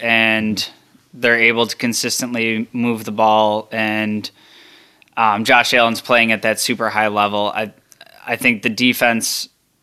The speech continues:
as good as they've been this year, um, will keep the other team in check enough to be able to take out pretty much anybody.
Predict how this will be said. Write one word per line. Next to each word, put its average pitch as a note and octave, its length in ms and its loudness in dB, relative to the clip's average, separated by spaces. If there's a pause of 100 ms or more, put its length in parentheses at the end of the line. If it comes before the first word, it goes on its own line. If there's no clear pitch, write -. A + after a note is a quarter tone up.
(220)
as A#2 180 -2
good B2 180 0
as A#2 140 -4
they've A2+ 220 0
been A2+ 220 2
this A2+ 220 -4
year, A#2 440 2 (200)
um, G#2+ 380 -2 (540)
will C3+ 200 2
keep C#3 220 0
the C3 140 4
other A#2+ 160 2
team A#2 480 0 (1000)
in C3+ 160 2
check C3 300 2
enough A2+ 380 2
to A#2 260 -2
be A#2 120 0
able A2 120 4
to G#2 100 -8
take A2 240 -2
out G#2+ 220 0
pretty A2 200 -4
much G#2 300 -4
anybody. G#2+ 680 -4